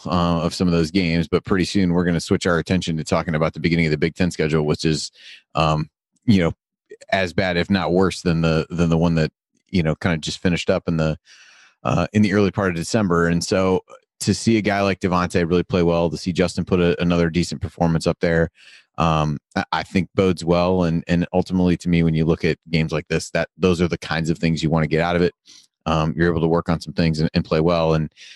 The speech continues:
you know, again, to kinda go back to the defense, I, I looked a little bit through the second half to try to look at possession. So first half, there was a stretch where,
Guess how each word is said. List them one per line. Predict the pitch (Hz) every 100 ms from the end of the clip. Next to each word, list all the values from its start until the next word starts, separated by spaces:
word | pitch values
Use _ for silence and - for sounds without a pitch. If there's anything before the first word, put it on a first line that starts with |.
| -
you | 101
know, | 90
again, | 82 92
to | 87
kinda | 98 87
go | 85
back | 90
to | -
the | 87
defense, | 82 85 85 80
I, | 87 -
I |
looked | 85 85 85
a |
little | 85 82
bit | 82
through | - 80
the |
second | - 85 82
half | 82 82
to | -
try | - 85
to | 80
look | 80 -
at | -
possession. | 73 82 - 71
So | 78 73
first | 107 98
half, | 98 92
there | 90
was | 82
a | 76
stretch | - 87 - -
where, | 87 82 80